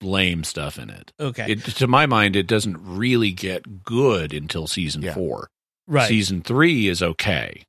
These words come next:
Speaker 1: but seasons one and two are clunkers.
Speaker 2: See, I, I kind of have felt like the, the second half of season one, s-, we start to see improvement. There are some better stories in season, in the, in the rest of season one. This is the origin of my T N G, my personal T N G rule, which is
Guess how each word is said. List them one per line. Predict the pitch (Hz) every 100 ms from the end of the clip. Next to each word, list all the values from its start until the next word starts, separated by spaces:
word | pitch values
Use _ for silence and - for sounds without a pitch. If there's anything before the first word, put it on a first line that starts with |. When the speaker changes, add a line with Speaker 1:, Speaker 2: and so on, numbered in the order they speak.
| _ -
Speaker 1:
but | 85
seasons | - 113 104 98
one | 101 90
and | 85
two | 92
are | 80
clunkers. | - 67 69 - - - - _ -
Speaker 2:
See, | 240
I, | 320 330 - -
I | 233
kind | 285 320
of | 269
have | 240 196
felt | 208 190
like | 170 151
the, | 151 139 - -
the | 160
second | - 262 285
half | 202 202 170 170
of | 143
season | 180 160 151 139
one, | 131 127 123 - _ _ _ -
s-, | - - _ 190
we | 165 180
start | - - 190 185
to | -
see | - 165
improvement. | 135 - 123 113 107
There | 170 190
are | 220
some | 214 202 170
better | 147 165 165
stories | 147 - 151 143 135 120
in | 127 117
season, | - 143 131
in | - 135
the, | 131 -
in |
the | 135
rest | 135 135
of | -
season | 135 123
one. | 123 117 _ _ -
This | 233 277
is |
the | 277
origin | 254 226 202 202
of | 190
my | 180
T | 156 214 180
N | 160
G, | 170
my | 143
personal | - 208 - 156
T | 123 202 175
N | 156
G | 151
rule, | 143 120 101
which | 120 123
is | 139 127 -